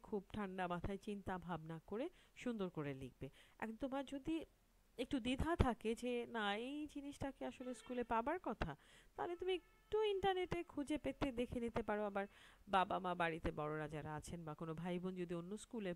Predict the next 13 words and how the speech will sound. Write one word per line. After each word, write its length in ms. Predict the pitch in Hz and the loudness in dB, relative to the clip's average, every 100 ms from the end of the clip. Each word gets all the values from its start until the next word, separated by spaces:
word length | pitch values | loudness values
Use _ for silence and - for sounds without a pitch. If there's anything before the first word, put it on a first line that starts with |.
| 170 | -2
পড়ে 200 | 151 160 - - - - | -2 -2 -8 -20 -8 -2
তাদের 220 | 214 269 | 0 0
কাছ 160 | 339 - | 2 8
থেকেও 200 | 392 392 302 | 8 8 2
জেনে 220 | 277 240 | 2 0
নিতে 220 | 226 208 | -2 -2
পারো 260 | 190 175 202 - - - | 0 2 2 -2 -14 -4
যে 120 | 202 175 185 | 0 2 2
বাবা 160 | 175 175 | 2 2
মা 120 | 180 | -2
কী 160 | - 202 | -2 -2
অধিকার 360 | 185 202 196 175 | 0 -2 -2 -2
পেয়েছিলেন 580 | 185 175 - - 185 | 0 0 -2 -6 -4